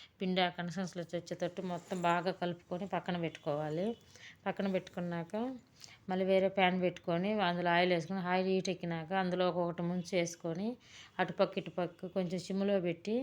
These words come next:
మొత్తం బాగా కాల్చుకోవాలి. ఎర్రగా ఎత్-, గోల్డెన్ కలర్ వచ్చేదాకా ఫ్రై చే-, కాల్చుకొని అంతే మొత్తం చేసుకొని పక్కన పెట్టుకుంటే అంతే మనం వేడి వేడిగా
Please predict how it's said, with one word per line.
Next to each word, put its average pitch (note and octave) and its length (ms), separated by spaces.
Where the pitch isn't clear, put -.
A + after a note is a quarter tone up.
మొత్తం F#3 360
బాగా E3+ 340
కాల్చుకోవాలి. E3+ 640
ఎర్రగా E3+ 340
ఎత్-, E3+ 280
గోల్డెన్ F#3 320
కలర్ F3+ 200
వచ్చేదాకా F3 500
ఫ్రై F3 240
చే-, E3+ 240
కాల్చుకొని F3 680
అంతే F#3 240
మొత్తం F#3 380
చేసుకొని F3+ 400
పక్కన F3+ 280
పెట్టుకుంటే F3 500
అంతే F#3+ 280
మనం F3 300
వేడి F#3+ 220
వేడిగా F#3+ 420